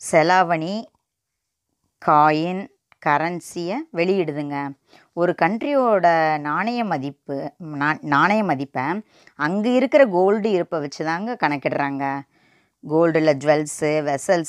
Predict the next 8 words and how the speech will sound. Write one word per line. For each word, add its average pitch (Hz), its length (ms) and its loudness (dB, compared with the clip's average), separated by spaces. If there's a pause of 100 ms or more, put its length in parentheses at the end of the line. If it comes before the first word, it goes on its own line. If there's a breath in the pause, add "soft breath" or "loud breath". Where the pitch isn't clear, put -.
வாட்ச்சு, 151 880 -2
வாட்சோட 156 720 -2 (140)
பார்ட்ஸு, 151 600 -2 (120)
பென் 180 260 -2
நிப்பு 160 240 -4
இப்படி 156 300 -2
எல்லாமே 226 400 0
செய்யலாங்க. 143 640 0